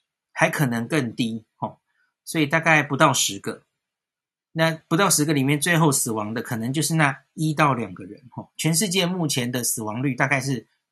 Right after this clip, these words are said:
二点二percent。<clears throat> 台湾过去一年所有收治新冠的案例，吼，死亡率大概是一。所以这样大家有没有比较清楚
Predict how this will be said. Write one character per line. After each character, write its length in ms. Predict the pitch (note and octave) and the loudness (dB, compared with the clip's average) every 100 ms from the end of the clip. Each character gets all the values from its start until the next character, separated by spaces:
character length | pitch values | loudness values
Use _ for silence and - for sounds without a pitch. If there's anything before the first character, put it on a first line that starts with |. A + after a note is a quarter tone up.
| _ _ | _ _
二 120 | F#3+ | 2
点 140 | C3+ B2 | 2 2
二 180 | C#3 | 0
percent。 360 | - - - G#2+ _ _ _ - | 0 -6 -6 -8 _ _ _ 4
<clears throat> 420 | A3 - - - | 4 4 -2 -8
台 120 | - | 2
湾 160 | F3 A3 | 4 6
过 180 | A3+ G3+ | 6 2
去 180 | - F3+ | 2 -4
一 160 | F3 | -2
年 180 | D#3 C3 | 0 0
所 260 | C3+ C3 D3 | 0 0 2
有 180 | C#3+ | 2
收 240 | G#2+ C#3+ C#3 | 0 -2 -2
治 160 | C#3+ | -2
新 220 | C3 C3 B2+ | -4 -4 -2
冠 180 | B2+ | -2
的 60 | G#2 | -2
案 200 | C3 A2 | -2 -2
例， 160 | G#2+ G#2 | -4 -8
吼， 120 | - | -8
死 160 | - A2+ | -6 -6
亡 180 | G#2+ C3+ | -4 -2
率 120 | D3+ | -2
大 140 | C#3 | -2
概 140 | C#3 C3+ | 0 -2
是 160 | C3+ | -2
一。 400 | B2 - A#2+ A#2+ - _ _ _ _ _ _ _ | -8 -6 -6 -6 -12 _ _ _ _ _ _ _
所 120 | - D#3+ | -2 0
以 20 | |
这 120 | G3+ | 2
样 120 | F#3 | 2
大 100 | F3+ | 2
家 120 | F3+ | 2
有 80 | E3+ | 2
没 80 | B2 | 2
有 80 | B2+ | -2
比 180 | - - | -4 -4
较 260 | D#3 C#3+ | 2 2
清 380 | C#3+ - D3 C#3 | 2 -2 -2 -2
楚 260 | C#3 G#2+ | -2 -6